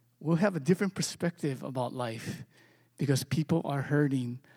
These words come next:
Unknowingly, <laughs> people are hurting in life. And I've, um, one of the guys in, in my group, uh,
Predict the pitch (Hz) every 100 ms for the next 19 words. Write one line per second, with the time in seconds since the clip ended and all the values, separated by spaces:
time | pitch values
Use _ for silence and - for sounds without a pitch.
0 | _ - 160 208 208 202 202 170 139 143
1 | - - 147 151 147 135 131 139 139 135
2 | 131 131 120 - - - - - - -
3 | _ - 151 147 143 - - 147 143 147
4 | 139 135 131 - 151 175 185 175 160 165
5 | 170 165 156 - - 156 143 147 - -
6 | 139 147 139 139 156 156 - - - -
7 | 131 123 123